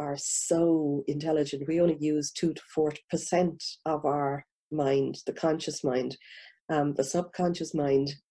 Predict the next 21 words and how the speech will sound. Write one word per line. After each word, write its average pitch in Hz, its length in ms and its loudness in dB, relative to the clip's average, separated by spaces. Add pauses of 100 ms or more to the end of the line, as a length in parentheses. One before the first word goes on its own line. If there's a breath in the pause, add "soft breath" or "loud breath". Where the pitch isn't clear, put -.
knows 151 260 4
everything, 165 460 2
remembers 165 460 2
everything, 143 580 -8
holds 170 440 2
on 160 280 0
to 143 260 -4
all 156 260 2
of 147 100 -2
those 147 240 0
past 156 460 -6
emotions 147 580 -2
and 139 200 -4
feelings. 180 500 2 (460 loud breath)
So - 160 0
when 175 300 2
you 170 300 2
actually 160 520 -2 (180)
question 196 540 0
the 180 60 0
mind 156 400 -2